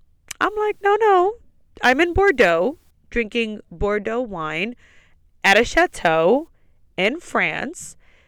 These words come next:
This is liquid gold. Like, I am consuming all of it."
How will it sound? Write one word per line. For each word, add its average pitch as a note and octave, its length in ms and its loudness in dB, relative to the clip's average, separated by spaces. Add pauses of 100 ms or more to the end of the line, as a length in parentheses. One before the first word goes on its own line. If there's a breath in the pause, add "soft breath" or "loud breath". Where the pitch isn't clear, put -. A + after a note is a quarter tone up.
(160)
This A#3+ 260 2
is A4 140 6
liquid C4 460 4
gold. F#3 640 0
Like, G#3 380 2 (120)
I A3 180 2
am G4+ 280 -4
consuming A3 760 -6 (120)
all F#3+ 240 2
of A3 120 -2
it." - 220 -10